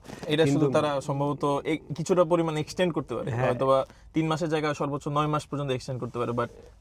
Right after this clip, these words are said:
Speaker 1: যে রেসিডেন্সি কার্ড বলি আমরা, সেটা তো আর এখানে হচ্ছে না।
Speaker 2: না, সেটা হচ্ছে না। সেটার ক্ষেত্রে আগে ল অনুযায়ী আপনি হতে পারতেন, but
Speaker 1: আগে ল,
Speaker 2: বর্তমানে
Speaker 1: বর্তমানে আর পসিবল হচ্ছে না।
Speaker 2: পসিবল না।
Speaker 1: অনেকেই আগে, আ, কা-, কাকু, যেমন আপনারা, আপনারা তো দেখছেন, অনেকে মনে করেন যে,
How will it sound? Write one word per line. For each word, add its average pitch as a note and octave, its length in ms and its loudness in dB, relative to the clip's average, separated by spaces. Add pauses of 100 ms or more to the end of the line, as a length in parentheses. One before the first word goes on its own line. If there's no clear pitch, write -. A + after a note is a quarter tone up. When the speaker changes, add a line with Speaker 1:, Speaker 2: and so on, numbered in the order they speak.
Speaker 1:
যে C#3+ 160 2
রেসিডেন্সি D#3+ 520 4
কার্ড C#3+ 220 2
বলি C#3 200 2
আমরা, B2 200 -2
সেটা C3 200 -2
তো C3 120 0
আর B2+ 120 4 (580)
এখানে C3+ 380 0 (300)
হচ্ছে D3 280 0
না। A#2 140 -4 (100)
Speaker 2:
না, G#2+ 360 -6
সেটা B2+ 320 -4
হচ্ছে B2+ 340 -2
না। C#3+ 180 0
সেটার C#3+ 300 -2
ক্ষেত্রে D3+ 340 -2
আগে D3 340 2
ল D3+ 160 2
অনুযায়ী E3 340 2
আপনি E3+ 120 0
হতে C3+ 220 2
পারতেন, B2+ 280 -2
but C3 340 2
Speaker 1:
আগে D3 180 6
ল, D#3+ 40 6
Speaker 2:
বর্তমানে D#3+ 360 4
Speaker 1:
বর্তমানে D3 440 4
আর C#3 80 2
পসিবল C3 380 4
হচ্ছে B2 220 0
না। - 20 0
Speaker 2:
পসিবল C3+ 400 2
না। E3+ 60 6
Speaker 1:
অনেকেই E3 340 4
আগে, D#3+ 360 2
আ, B2+ 500 2
কা-, A#2 180 -6
কাকু, B2+ 400 -2 (160)
যেমন B2+ 200 -2
আপনারা, B2+ 280 2
আপনারা B2+ 180 0
তো D#3+ 120 -6
দেখছেন, A#2+ 280 -6
অনেকে A#2+ 260 -2
মনে B2 240 -4
করেন B2 260 0
যে, A#2+ 280 4